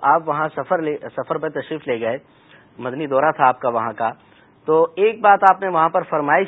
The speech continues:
یہ کی کہ، آ، چونکہ امیر اہل سنت بھی وہاں تشریف لے جا چکے ہیں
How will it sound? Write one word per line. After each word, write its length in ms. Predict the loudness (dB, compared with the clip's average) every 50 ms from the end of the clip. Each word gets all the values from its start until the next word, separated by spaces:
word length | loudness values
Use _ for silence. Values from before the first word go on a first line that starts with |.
| -4
یہ 120 | -6 -6 -6
کی 260 | -6 -6 -8 -8 -6
کہ، 400 | -6 -2 0 2 2 2 2 0 -4 -10 _ _ _ _ _ 2
آ، 140 | 2 2 2
چونکہ 320 | 2 -2 -6 -2 2 2
امیر 240 | 2 2 2 2 4 4 4
اہل 160 | 4 2 -2 -6
سنت 260 | -6 -4 0 0 0 0
بھی 120 | 0 2
وہاں 360 | 2 2 4 4 4 4 4 2 -2 -8
تشریف 340 | -8 -8 -6 -6 -8 -6 -4
لے 80 | -4 0
جا 180 | 2 2 2
چکے 300 | 2 0 -4 -6 -4 -4
ہیں 140 | -4 -4 -8